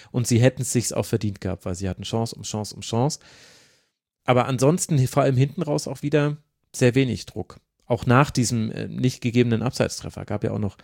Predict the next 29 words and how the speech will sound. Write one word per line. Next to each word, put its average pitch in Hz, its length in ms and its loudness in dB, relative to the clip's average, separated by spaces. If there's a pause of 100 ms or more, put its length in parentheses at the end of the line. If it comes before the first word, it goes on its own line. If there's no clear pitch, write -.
(500)
eine 107 100 4
Nachspielzeit. 107 720 2 (460)
Also 120 220 2
deswegen 156 360 4
bin 170 120 4
ich 170 100 0
bei 139 140 6
Belgien 147 320 4
wirklich 151 240 -2
so - 80 -2
ein 139 60 -6
bisschen 139 260 -4
hin 131 160 4
und 143 160 0
her 139 140 4
gerissen. 101 340 -4
Und - 160 -8
ich - 240 -6
habe 151 140 2
mich 147 180 2
an 135 100 2
viele 170 600 6 (300)
Spiele 185 420 4
erinnert, 151 420 6
die 156 60 2
ich 147 120 -2
mit 139 220 0 (280)
Tedesco-Mannschaften 147 920 2
schon 135 340 0